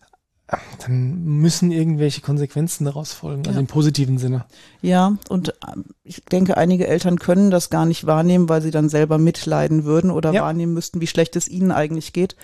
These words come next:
Speaker 1: Ja.
Speaker 2: Was ein guter Grund ist, diese Tür geschlossen zu halten, um's einfach nicht ertragen zu müssen.
Speaker 1: Das, glaub ich, ist einer der wesentlichen Gründe, warum jetzt die Eltern s-, manchmal nicht so,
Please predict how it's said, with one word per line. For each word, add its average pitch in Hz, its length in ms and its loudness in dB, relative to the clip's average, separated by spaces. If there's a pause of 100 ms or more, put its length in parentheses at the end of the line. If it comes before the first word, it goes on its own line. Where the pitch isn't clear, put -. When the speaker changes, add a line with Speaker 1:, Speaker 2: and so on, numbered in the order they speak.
Speaker 1:
Ja. 180 180 -2 (180)
Speaker 2:
Was 175 180 -6
ein 185 100 -2
guter 175 260 0
Grund 170 260 2
ist, 170 140 -8
diese 160 160 -4
Tür 165 160 0
geschlossen 156 420 0
zu 165 200 0
halten, 151 260 -2
um's 151 180 -2
einfach 147 320 -2
nicht 151 220 -2
ertragen 147 420 -6
zu - 120 -4
müssen. 151 280 -4 (140)
Speaker 1:
Das, 147 560 -2
glaub 143 200 2
ich, - 120 -8
ist 147 100 -6
einer 151 200 0
der 139 120 0
wesentlichen 135 640 -4
Gründe, 147 460 2
warum 139 640 2 (420)
jetzt - 540 -2
die 143 160 -4
Eltern 147 840 0 (800)
s-, - 140 -20
manchmal 151 1040 0
nicht 147 160 0
so, 147 500 2